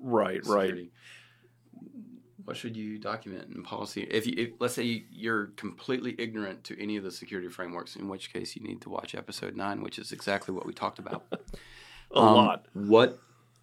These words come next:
Speaker 2: what type of things need to be
Speaker 1: Well,
Speaker 2: policy and procedurized, if you will?
Speaker 1: of, of, of course, you, you know, I'm a huge fan of fifty-three. So anytime there's an opportunity to, to pull a framework into the conversation, I'm gonna go,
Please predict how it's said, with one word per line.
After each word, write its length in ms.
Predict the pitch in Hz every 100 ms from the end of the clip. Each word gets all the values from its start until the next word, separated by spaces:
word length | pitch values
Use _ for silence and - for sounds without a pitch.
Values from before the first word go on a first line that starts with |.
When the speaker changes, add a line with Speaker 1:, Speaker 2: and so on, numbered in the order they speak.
| _ _ - -
Speaker 2:
what 160 | 113
type 180 | 127 117
of 80 | 117
things 260 | 113 107 107
need 140 | 98
to 60 | 98
be 400 | 101 101 98 95 _ _ _ _ _ _ _ _ - -
Speaker 1:
Well, 280 | 156 160 165 - - -
Speaker 2:
policy 400 | - 117 110 110
and 120 | 104 98
procedurized, 920 | 110 117 107 90 82 - - - -
if 100 | -
you 100 | 117
will? 200 | - - - -
Speaker 1:
of, 160 | 135
of, 160 | 135 - -
of 120 | 135
course, 300 | 147 143 143
you, 100 | 135 -
you 120 | 127
know, 260 | 110 95
I'm 100 | 98
a 60 | 101
huge 200 | 107 107
fan 220 | 110 104
of 160 | 104 92
fifty-three. 580 | - 117 117 104 87 87 - -
So 180 | 113
anytime 380 | 113 120 117 113
there's 140 | 104 101
an 60 |
opportunity 560 | 104 - - 110 104 98
to, 40 |
to 200 | 87 -
pull 180 | - 113
a 40 | 107
framework 480 | - 117 113 107
into 120 | 107 101
the 80 |
conversation, 560 | 95 101 92 110 101 98
I'm 80 | 95
gonna 160 | 90
go, 180 | 90 87